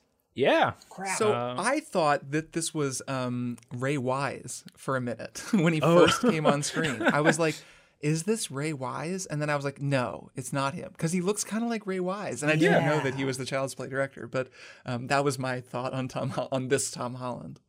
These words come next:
Speaker 1: Yeah, they do have similar square heads.
Speaker 3: Mm-hmm. Just sort of a similar look.
Speaker 1: Yeah, he's got a real, for being a director, he's got a real actor's look about him. I was like, "Damn."
Speaker 3: Mm-hmm.
Speaker 1: Like, you know, he looks like he's a guy who would be in, like, you know, a nineteen fifties war film.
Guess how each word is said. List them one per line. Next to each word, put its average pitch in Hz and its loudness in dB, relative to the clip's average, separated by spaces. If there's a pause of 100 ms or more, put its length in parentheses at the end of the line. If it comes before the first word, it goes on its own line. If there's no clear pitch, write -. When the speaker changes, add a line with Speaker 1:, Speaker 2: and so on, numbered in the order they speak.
(280)
Speaker 1:
Yeah, 170 8
they 170 4
do 220 2
have 190 6
similar 147 -2
square 123 2
heads. - -10 (240)
Speaker 3:
Mm-hmm. 160 -8
Just 165 -14
sort 190 -10
of 180 -8
a 175 -6
similar 151 -6
look. 117 -8 (720)
Speaker 1:
Yeah, 185 10
he's 214 4
got 392 0
a 202 4
real, 175 6
for 147 4
being 220 4
a 214 2
director, 120 4
he's 113 -2
got 180 2
a 135 2
real 120 0
actor's 117 -2
look 117 -2
about 87 -8
him. 87 -16
I 90 -14
was 87 -12
like, 87 -14
"Damn." 131 0 (380)
Speaker 3:
Mm-hmm. 107 -14
Speaker 1:
Like, 98 -12
you 131 -10
know, 113 -10
he 147 2
looks 160 2
like 147 6
he's 131 0
a 127 0
guy 117 6
who 113 -2
would 104 -4
be 110 -4
in, 98 -10
like, 92 -12
you 95 -14
know, 90 -12
a 95 -12
nineteen 98 -10
fifties - -12
war 98 -10
film. - -16